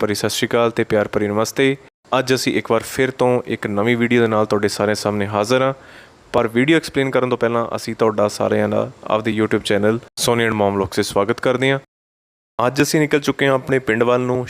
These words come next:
ਸ਼ਾਮ ਦੇ ਵੱਜ ਚੁੱਕੇ ਆ ਜੀ ਸਾਢੇ ਪੰਜ ਤੇ ਤੁਸੀਂ ਦੇਖ ਸਕਦੇ ਹੋ ਸਾਹਮਣੇ ਸੂਰਜ ਢਲ ਰਿਹਾ ਤੇ ਵਿਊ ਕਿੰਨਾ ਸੋਹਣਾ ਹੈ। ਅੱਜ ਸਾਡਾ ਪਿੰਡ ਜਾਣ ਦਾ ਇੱਕ ਬਹੁਤ ਹੀ ਖਾਸ ਰੀਜ਼ਨ ਹੈ ਤੇ ਉਹ ਹੈ ਸਾਵਣ ਦਾ ਮੇਲਾ।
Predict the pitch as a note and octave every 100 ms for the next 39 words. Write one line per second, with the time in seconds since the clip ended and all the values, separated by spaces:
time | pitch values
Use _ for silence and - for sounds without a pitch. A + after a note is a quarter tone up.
0 | - A2 A#2+ A#2+ A2+ - - A2 A2 -
1 | G#2+ A2 G#2 G#2+ A2+ A2+ A2+ A2 G#2 G2
2 | - G#2+ G#2+ G#2+ G#2+ G#2 G#2+ G#2+ - G#2
3 | A2 A2 - - - G#2+ G#2+ G#2+ A2 G#2
4 | G2+ G#2 G#2 - G#2+ B2+ - _ _ _
5 | _ _ - C3+ D3+ D3+ D3 D3 - B2+
6 | B2+ A#2 A2 A2 A2 G#2 G2 G2+ A2+ -
7 | G#2 G#2 A#2 A2+ A#2 A2+ A2+ A2+ - -
8 | A#2 G#2+ G#2+ A2 - F#2+ G2+ G#2+ G#2+ G2
9 | F#2+